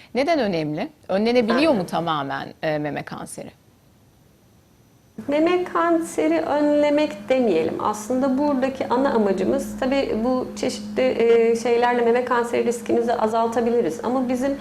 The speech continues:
Speaker 2: bu meme kanseri farkındalık ayındaki ana amacımız şu. E,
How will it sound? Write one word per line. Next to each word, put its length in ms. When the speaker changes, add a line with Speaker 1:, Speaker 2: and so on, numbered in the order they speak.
Speaker 2:
bu 60
meme 320
kanseri 440
farkındalık 880
ayındaki 540
ana 260
amacımız 680
şu. 220
E, 1040